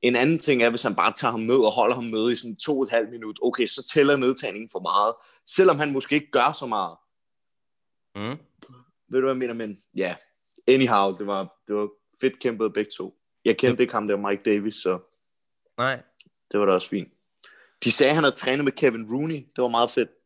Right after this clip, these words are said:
Speaker 1: Allerede
Speaker 2: Ja.
Speaker 1: der, så kan jeg ikke være andet end, end at holde med ham.
Speaker 2: Nej, det ved jeg, det kan du godt lide. Og du kan også godt lide hans, øh, sådan fade-over-agtige, øh, ansigts, øh, mimik.
Speaker 1: Ja, selvom han fik en på lampen. Altså, han havde samme ansigtsudtryk, da han kom ind i buret,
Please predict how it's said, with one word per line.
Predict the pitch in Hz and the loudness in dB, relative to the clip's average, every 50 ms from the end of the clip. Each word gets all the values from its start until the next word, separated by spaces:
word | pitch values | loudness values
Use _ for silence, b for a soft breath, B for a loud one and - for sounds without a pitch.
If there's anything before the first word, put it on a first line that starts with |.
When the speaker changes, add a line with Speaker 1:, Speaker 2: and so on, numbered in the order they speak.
| _ _ _ _ - | _ _ _ _ 0
Speaker 1:
Allerede | - 123 127 139 165 - 101 131 | 2 4 4 4 4 2 2 2
Speaker 2:
Ja. | 127 | 0
Speaker 1:
der, | 117 107 | 0 -2
så | 107 - - 110 107 - | -4 -6 -8 -8 -6 -4
kan | - | -4
jeg | 117 110 | -4 -4
ikke | 107 107 | -2 -4
være | 113 107 104 | -6 -6 -6
andet | 104 107 110 107 | -8 -12 -14 -16
end, | 101 98 b b b b b - | -18 -18 b b b b b -6
end | 117 110 | -4 -4
at | 107 | -4
holde | 98 107 104 101 | -4 -4 -4 -4
med | 101 101 98 | -4 -4 -4
ham. | 110 104 95 - _ _ _ _ _ _ - | -6 -8 -10 -16 _ _ _ _ _ _ -4
Speaker 2:
Nej, | 117 123 | -2 -2
det | 123 135 131 | 0 0 0
ved | 135 139 135 | 0 0 0
jeg, | 135 | -2
det | 131 139 | -2 -4
kan | 127 131 | -4 -6
du | 127 120 | -4 -2
godt | 131 135 135 135 | 0 0 0 -2
lide. | 139 135 127 127 127 | -4 -6 -6 -6 -6
Og | 123 123 | -6 -4
du | 127 120 | 0 2
kan | 135 135 | 2 2
også | 135 127 | 2 0
godt | - 151 127 | -4 -8 -8
lide | 135 147 143 147 | -6 -4 -2 -2
hans, | 143 147 135 131 127 - - | 0 -2 -2 -4 -6 -6 -2
øh, | 135 123 117 113 113 110 107 107 104 104 95 101 107 85 | 0 0 2 2 2 2 2 2 2 0 0 -2 -4 -6
sådan | - - 123 117 | -8 -10 -10 -10
fade-over-agtige, | - - - 131 131 135 131 143 135 131 127 117 117 117 117 - - 120 120 113 113 110 107 104 101 95 92 85 90 67 64 64 - - | -6 0 2 2 2 4 4 4 4 4 4 4 2 2 0 -2 -6 -6 -4 -4 -2 -2 -2 0 0 0 0 0 0 0 -2 -4 -4 -6
øh, | - - - | -8 -4 -2
ansigts, | - 113 120 120 - 139 117 - - - - 127 | -2 -2 -2 -2 -4 -4 -4 -6 -8 -8 -2 0
øh, | 120 110 107 107 110 | 0 2 2 0 0
mimik. | 120 120 117 113 117 117 117 - - B B B B B B B B B _ _ | 0 0 0 0 0 0 -2 -4 -10 B B B B B B B B B _ _
Speaker 1:
Ja, | - 104 117 127 135 135 135 131 131 - | 4 4 6 6 6 6 6 4 4 2
selvom | - - - 147 139 135 135 | 2 2 4 4 4 6 4
han | 135 123 117 | 4 4 4
fik | 107 - - 127 98 - | 2 4 2 2 4 2
en | 117 123 123 | -2 -4 -2
på | - 143 117 | -2 0 2
lampen. | 110 104 104 113 - _ 127 120 117 123 - _ - | 2 2 2 0 -4 _ -8 -8 -8 -10 -8 _ -4
Altså, | 107 104 120 113 104 | -2 0 2 0 0
han | 104 120 120 120 | 0 0 0 2
havde | 117 113 | 2 2
samme | - - 135 139 143 - - | 2 0 0 -2 -2 -2 -4
ansigtsudtryk, | 127 127 - - 131 - - 127 113 - - 120 113 - - | -6 -6 -6 -10 -10 -8 -8 -10 -6 -4 -4 -4 -4 -4 -6
da | 113 | -8
han | 104 98 | -8 -8
kom | - 117 113 92 | -8 -10 -8 -6
ind | 117 139 151 | -6 -6 -6
i | 143 | -8
buret, | 143 156 147 135 131 127 127 | -8 -8 -8 -6 -6 -6 -8